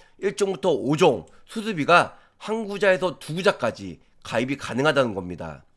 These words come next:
그래서 일 종이 이십만 원, 이 종이 사십만 원, 삼 종이 삼백, 사 종이 천만 원, 오 종 이천만 원. 이게 두 구자로 보상을 받을 수가 있다는 거. 자, 네 번째는요.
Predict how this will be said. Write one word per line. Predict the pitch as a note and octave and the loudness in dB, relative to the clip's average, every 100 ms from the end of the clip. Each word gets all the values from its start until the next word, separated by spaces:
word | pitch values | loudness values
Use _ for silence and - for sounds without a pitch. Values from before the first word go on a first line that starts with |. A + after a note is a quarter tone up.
| - | -10
그래서 | G#2+ G#2+ | -8 -6
일 | - F#3 | -6 -4
종이 | - D#3 D#3 | -2 -2 -2
이십만 | F#2+ A2+ D#3 D3 A2 A#2 | -4 -6 -2 0 2 4
원, | A#2 - - _ - | 2 0 -14 _ -10
이 | A2+ | -8
종이 | G#2+ B2 C#3 F3+ D#3+ | -4 -2 2 0 0
사십만 | - E3+ E3 D#3 G#2 A#2+ | -4 -4 -2 -2 0 2
원, | C#3 - _ _ | 2 0 _ _
삼 | - F#3 F#3+ | -8 -6 -4
종이 | D#3 E3 E3 | -4 -2 -4
삼백, | - F#3 F3 C#3+ - - - - | -4 2 4 4 0 -20 -20 -14
사 | - E3 | -2 -2
종이 | D#3+ E3 | -2 -4
천만 | - G3+ G3 E3+ | -6 -2 2 4
원, | D3+ G#2 - - - | 4 0 -6 -20 -8
오 | A#2 | -4
종 | C#3 D#3+ A2 | -2 -4 -6
이천만 | A2+ E3 C#3 A#2+ | -6 -4 0 2
원. | B2+ A2 - _ - | 2 0 -4 _ -12
이게 | A2 A2+ E3 F#3 - _ - | -8 -2 0 0 -4 _ -14
두 | - D3 | -8 -6
구자로 | D#3+ B2+ A2 E3 F#3 F3 - | -2 -2 0 -2 -2 -4 -16
보상을 | - G#2+ A#2+ A#2 C3 C3 | -12 -6 -4 -2 -2 -4
받을 | A#2+ G2 | -8 -12
수가 | - A2 - | -8 -6 -6
있다는 | A#2 - D3 A2+ F#2+ | -8 0 2 2 -2
거. | F2 D#2 C#2+ _ _ _ _ _ _ _ _ _ _ - _ - - | -6 -8 -12 _ _ _ _ _ _ _ _ _ _ -20 _ -20 -10
자, | - B2 | -6 -2
네 | A#2+ | 2
번째는요. | F#3+ G3+ F3 C3 F3+ D3 D2 | 4 4 2 6 6 6 2